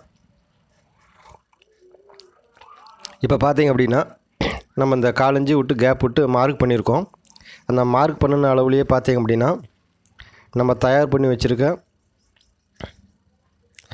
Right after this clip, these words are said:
இந்த gold cloth வச்சு என்ன பண்றோம் அப்படின்னா, மேலே வந்து ஒரு ஸ்டி-, stitch பண்றோம். ஒரு தையல் ஒண்ணு போட்டுடுறோம். corner தையல் போடணும். இந்த கார்னர் தையல்லாம் வந்து எப்படி, எட்ஜ் தையல்லாம் வந்து எப்படி போடணும் அப்படிங்கிறத பத்தின வீடியோவும் நம்ம பதிவு பண்ணியிருக்கோம்.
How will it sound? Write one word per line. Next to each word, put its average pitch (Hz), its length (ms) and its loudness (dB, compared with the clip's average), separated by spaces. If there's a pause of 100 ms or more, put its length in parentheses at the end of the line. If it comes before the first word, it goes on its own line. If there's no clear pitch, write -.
(220)
இந்த 123 140 -4
gold 139 320 0
cloth 131 380 -2
வச்சு 123 200 -4
என்ன 127 140 0
பண்றோம் 117 240 0
அப்படின்னா, 113 260 0
மேலே 127 260 0
வந்து 127 200 0
ஒரு 113 100 0
ஸ்டி-, - 300 -8
stitch - 280 -4
பண்றோம். 117 260 0
ஒரு 120 160 -2
தையல் 123 300 0
ஒண்ணு 117 160 -2
போட்டுடுறோம். 110 460 -2 (960)
corner 143 380 0
தையல் 123 320 0
போடணும். 117 360 0 (840)
இந்த - 180 -6
கார்னர் 156 460 0
தையல்லாம் 139 380 2
வந்து 135 160 -2
எப்படி, 131 260 0
எட்ஜ் 123 240 0 (100)
தையல்லாம் 135 300 2
வந்து 127 180 0
எப்படி 123 260 0 (100)
போடணும் 123 360 0
அப்படிங்கிறத 120 420 0
பத்தின 117 240 -2
வீடியோவும் 127 460 0
நம்ம 110 160 0
பதிவு 117 280 0
பண்ணியிருக்கோம். 113 480 -2